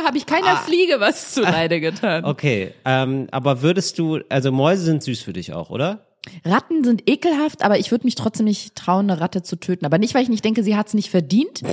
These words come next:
Speaker 2: sondern weil ich mich ekeln würde vor der Größe de-, des toten Körpers.
Speaker 1: Würdest du dich trauen, eine Ratte zu essen?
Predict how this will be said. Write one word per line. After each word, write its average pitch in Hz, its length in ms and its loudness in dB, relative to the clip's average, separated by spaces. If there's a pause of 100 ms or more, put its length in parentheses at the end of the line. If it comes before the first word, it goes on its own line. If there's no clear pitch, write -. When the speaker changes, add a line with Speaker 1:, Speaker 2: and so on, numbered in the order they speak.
(200)
Speaker 2:
sondern 233 300 2
weil 202 260 4
ich 240 80 -2
mich 214 320 0
ekeln 247 360 2
würde 233 180 2
vor 208 160 0
der 190 140 2
Größe 214 520 0
de-, 185 320 2
des 185 300 0
toten 202 340 -2
Körpers. - 540 -2
Speaker 1:
Würdest 147 260 4
du 156 60 -2
dich 135 160 -2
trauen, 131 320 0
eine 120 120 0
Ratte 120 200 -2
zu - 180 -6
essen? 85 300 -6